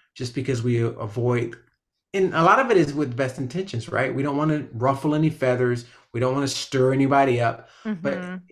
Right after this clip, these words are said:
Speaker 1: essentially what you end up doing is you're counterintuitive or counterproductive in the sense that if you don't address the conflict, it doesn't just evaporate on its own.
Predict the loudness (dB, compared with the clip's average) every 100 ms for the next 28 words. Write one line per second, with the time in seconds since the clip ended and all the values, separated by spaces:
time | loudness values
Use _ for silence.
0 | _ -16 -4 0 0 0 0 0 -2 -2
1 | -2 0 -2 -4 -6 -6 -4 -2 0 0
2 | 2 0 -2 -2 0 -4 -8 -8 -2 0
3 | 0 0 0 0 0 -8 -10 -20 -8 -6
4 | -4 -4 -4 -4 -6 -6 -8 -6 -6 -2
5 | -2 -4 -6 0 0 -2 -8 -8 -6 -6
6 | -6 -10 -10 _ -8 -6 -2 -2 -2 -4
7 | -4 -4 -4 -2 -2 -2 -4 -4 -6 -8
8 | -6 -4 -4